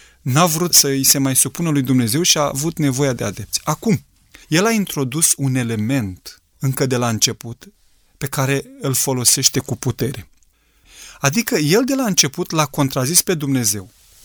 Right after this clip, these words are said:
a mânjit caracterul lui Dumnezeu și a introdus ideea că ceva supraviețuiește morții.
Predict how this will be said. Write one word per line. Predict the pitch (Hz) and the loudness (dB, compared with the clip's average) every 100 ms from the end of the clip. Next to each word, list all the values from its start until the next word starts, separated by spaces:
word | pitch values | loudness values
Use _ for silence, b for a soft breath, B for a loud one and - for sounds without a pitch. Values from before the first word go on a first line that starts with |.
| b b | b b
a | 135 | 2
mânjit | 127 120 107 170 | 2 2 2 0
caracterul | - 180 143 - 156 | 0 0 -2 -4 -4
lui | 156 139 | -2 -2
Dumnezeu | 131 117 101 98 135 _ B B B | -2 -2 -4 -8 -12 _ B B B
și | B - 185 185 - _ _ - | B 2 2 0 -4 _ _ -4
a | 165 170 | -2 -2
introdus | - 170 160 180 277 - | -4 -6 -4 -2 2 0
ideea | 208 190 220 | 0 0 0
că | 202 - 196 _ _ _ _ | -2 -4 -6 _ _ _ _
ceva | - 214 202 254 | -2 0 2 2
supraviețuiește | - 226 - 185 185 147 170 - 175 170 185 - - | 4 2 0 0 0 0 -2 0 -2 0 2 2 0
morții. | 131 117 123 131 110 - - 104 - | -2 0 2 2 0 0 2 0 -4